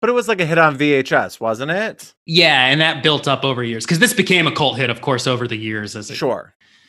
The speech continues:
Speaker 2: more people discovered it. But mainstream audiences, mainstream theatrical release, it just did terribly 'cause nobody liked it. And we're like, "What's wrong with those Europeans that they think this is good? This is just gross,"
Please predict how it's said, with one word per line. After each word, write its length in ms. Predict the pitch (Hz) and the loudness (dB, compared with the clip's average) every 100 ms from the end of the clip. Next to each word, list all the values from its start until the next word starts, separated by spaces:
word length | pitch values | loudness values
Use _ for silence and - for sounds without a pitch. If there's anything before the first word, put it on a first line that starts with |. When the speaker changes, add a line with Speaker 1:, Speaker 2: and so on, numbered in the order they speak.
| _ _ | _ _
Speaker 2:
more 180 | 139 123 | -4 -2
people 220 | 131 120 | -2 -4
discovered 380 | 113 - 120 117 | -4 -2 0 0
it. 80 | 117 | -2
But 100 | 143 | 0
mainstream 540 | 165 165 160 165 151 | 2 2 0 -2 0
audiences, 500 | 143 143 139 139 127 | 2 2 0 -2 -4
mainstream 560 | 139 139 135 - 139 131 | -2 -2 -4 -6 -6 -4
theatrical 880 | 131 120 123 123 131 123 120 123 - | -2 -2 -4 -8 -6 -4 -4 -6 -10
release, 500 | 127 127 123 117 117 | -10 -6 -2 -2 -4
it 140 | 127 - | -8 -8
just 240 | 120 - | -10 -8
did 300 | 120 107 - | -10 -10 -14
terribly 520 | - 110 101 98 101 | -12 -12 -12 -16 -18
'cause 220 | - 107 - | -16 -16 -14
nobody 320 | 110 110 113 | -16 -14 -14
liked 380 | 107 107 107 - | -14 -14 -16 -16
it. 160 | 131 - - | -18 -18 -20
And 160 | 113 | -18
we're 80 | 113 | -16
like, 320 | 113 110 113 _ - | -14 -14 -14 _ -4
"What's 180 | - - | 0 4
wrong 200 | 196 190 | 4 4
with 100 | 180 | 0
those 160 | 147 | 0
Europeans 540 | 123 151 - 143 143 120 | 2 2 0 -2 -2 -4
that 120 | 120 | -6
they 120 | 120 | -6
think 180 | 120 120 | -6 -8
this 160 | 123 - | -8 -10
is 80 | 104 | -8
good? 260 | 131 120 | -6 -6
This 180 | 127 135 | -6 -6
is 80 | 135 | -4
just 240 | 135 123 | -4 -6
gross," 600 | - 127 117 107 - - | -4 -2 -2 -4 -10 -12